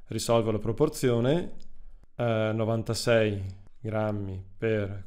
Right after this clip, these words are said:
quattrocentotrentadue grammi fratto duecentoventiquattro grammi. Grammi e grammi si semplifica, faccio il calcolo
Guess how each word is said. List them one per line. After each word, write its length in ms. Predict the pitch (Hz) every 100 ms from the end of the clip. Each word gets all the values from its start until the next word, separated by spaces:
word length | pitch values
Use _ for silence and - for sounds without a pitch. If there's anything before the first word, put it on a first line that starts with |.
| -
quattrocentotrentadue 3000 | - 107 107 107 - 120 120 117 120 117 - - - - - 110 110 104 - 110 - - 123 110 107 110 131 170 - 170 139 - - - - - - -
grammi 680 | 110 101 101 117 156 85 151 - - - - - - -
fratto 800 | - 117 107 - - 131 - - - - - - - - - - - - -
duecentoventiquattro 2250 | 127 135 131 110 104 101 120 104 104 101 95 117 117 120 - 110 107 - - 117 117 - -
grammi. 680 | 107 104 101 107 117 104 - - -
Grammi 280 | 120 117 113
e 40 |
grammi 220 | 107 110
si 100 | 101
semplifica, 1000 | - 160 160 131 123 139 156 165 180 139
faccio 360 | - - 101 135
il 100 | 131
calcolo 800 | 120 113 101 127 147 175 - -